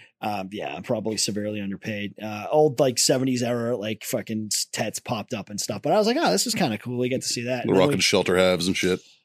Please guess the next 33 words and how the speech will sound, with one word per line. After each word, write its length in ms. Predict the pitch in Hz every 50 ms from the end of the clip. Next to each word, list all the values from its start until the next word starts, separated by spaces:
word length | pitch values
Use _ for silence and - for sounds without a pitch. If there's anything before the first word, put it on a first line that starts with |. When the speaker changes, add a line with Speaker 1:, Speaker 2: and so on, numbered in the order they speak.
| _ -
Speaker 1:
then 100 | 208 208
we 80 | 214
went 140 | 214 208 185
to 60 | 185 180
gr-, 100 | 156 175 -
the 140 | 190 170 160
grill 520 | 143 156 165 190 190 170 160 151 147 123 - - _ -
and, 220 | 160 156 151 151 156
uh, 340 | 151 147 143 135 131 131 - _ _ _ -
stop 360 | - - - 190 165 160 -
at 60 | 156 131
this 120 | 131 -
place, 520 | - - 170 156 147 143 139 127 - - -
and, 180 | - 139 135 135
uh, 220 | 127 123 123 123
literally 360 | 139 156 151 156 156 151 147
this 160 | 139 135 127 -
dude 320 | - 156 147 147 147 139
in 60 | 131 127
a 40 |
fucking, 540 | - - 156 139 127 - 135 123 120 117 120 120
uh, 360 | 127 123 120 117 113 110 110 98
like, 140 | 107 127 117 117
velvet 520 | 120 110 147 151 151 151 139 147 139 - -
red 360 | 143 135 139 139 139 135 135
y-, 260 | 143 139 135 127 135 _ _ _ _ _ _ _
suit 480 | - - - - - 170 147 151 151 - _ -
rolls 280 | - 160 151 147 139 143
up 140 | 147 135 151
on 60 | 139
a 60 | 135 139
little 200 | 139 135 135 131
Vespa, 600 | 127 143 135 131 - - - 147 139 131 123